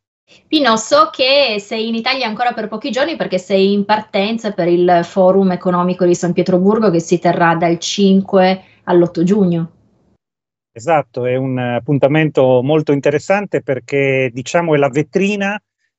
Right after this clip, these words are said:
Speaker 2: eh, di una Russia molto diversa da quella che viene raccontata,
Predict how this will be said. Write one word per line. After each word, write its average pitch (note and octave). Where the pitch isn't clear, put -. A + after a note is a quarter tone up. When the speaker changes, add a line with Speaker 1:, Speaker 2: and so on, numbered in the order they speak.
Speaker 2:
eh, C3
di C#3
una D#3
Russia F3+
molto E3
diversa E3
da D3
quella D3+
che C3
viene B2+
raccontata, A#2